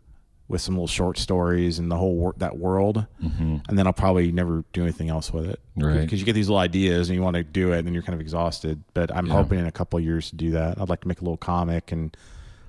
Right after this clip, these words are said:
Speaker 1: have all the prints done and say, "Okay, that's, that's done. I did that."
Speaker 2: Are you
Speaker 1: Maybe
Speaker 2: thinking
Speaker 1: make some art toys.
Speaker 2: Are you thinking, like, a full thirty-six page?
Speaker 1: Yeah.
Speaker 2: Gotcha. Not little zines or anything like that,
Speaker 1: Well, I do
Speaker 2: or
Speaker 1: wanna make zines too, but,
Speaker 2: Uh-huh.
Speaker 1: um,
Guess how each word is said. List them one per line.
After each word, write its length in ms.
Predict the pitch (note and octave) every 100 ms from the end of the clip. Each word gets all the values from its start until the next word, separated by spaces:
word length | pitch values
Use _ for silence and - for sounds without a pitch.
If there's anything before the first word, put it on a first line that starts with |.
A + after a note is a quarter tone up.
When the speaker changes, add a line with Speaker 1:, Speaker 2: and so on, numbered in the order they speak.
| - - - - -
Speaker 1:
have 160 | G#2+
all 80 | G2
the 60 | F2+
prints 320 | - F2+ F2
done 220 | - F2 E2+
and 100 | E2+
say, 120 | F#2
"Okay, 260 | C3+ B2 F2
that's, 340 | E2+ - - - - _ _ _ -
that's 180 | G#2+ -
done. 200 | F2+ E2+
I 80 | F2
did 180 | E2+
that." 220 | D#2 E2 E2+
Speaker 2:
Are 20 |
you 260 | - -
Speaker 1:
Maybe 40 | G2+
Speaker 2:
thinking 260 | G#2+ G2+ G2
Speaker 1:
make 120 | F#2
some 120 | G2
art 180 | F2+ -
toys. 440 | F#2 F2 F#2 - -
Speaker 2:
Are 60 |
you 100 | F#2
thinking, 280 | F#2 G2+ G2
like, 180 | F2+ D#2+
a 80 | E2+
full 460 | - F2 F2 E2+
thirty-six 800 | D#2+ F2+ E2+ D#2+ - E2 E2 -
page? 840 | - F#2+ E2 E2 E2 E2 E2 D#2+ -
Speaker 1:
Yeah. 360 | F#2 E2 E2 F#2 - _ -
Speaker 2:
Gotcha. 460 | D#2 - D#2 D2+ D#2 -
Not 180 | F#2+ E2
little 180 | E2 E2
zines 460 | D#2+ E2 D#2+ D#2+
or 40 | E2
anything 340 | D#2+ D#2+ E2+
like 180 | E2 D#2+
that, 60 | C2
Speaker 1:
Well, 140 | A#2+ A#2
I 80 | A2+
do 100 | D#3+
Speaker 2:
or 40 |
Speaker 1:
wanna 100 | F3+
make 140 | C#3 G#2
zines 360 | A2 A2 G2
too, 300 | - A#2+ C3+
but, 260 | B2+ A2 G2+
Speaker 2:
Uh-huh. 100 | F2
Speaker 1:
um, 340 | G#2 F#2+ F#2